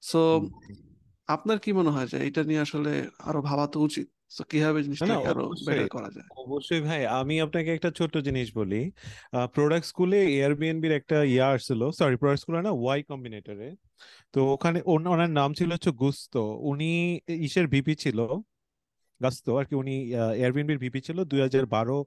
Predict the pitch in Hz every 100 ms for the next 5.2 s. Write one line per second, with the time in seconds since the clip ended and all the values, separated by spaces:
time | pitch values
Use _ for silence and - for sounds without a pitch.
0 | _ _ - 127 160 151 151 147 131 123
1 | 110 101 107 - - _ _ - 180 262
2 | 240 202 185 165 147 - 135 135 139 143
3 | 143 131 131 196 190 190 208 135 127 127
4 | 170 180 190 165 139 165 175 190 170 139
5 | 104 104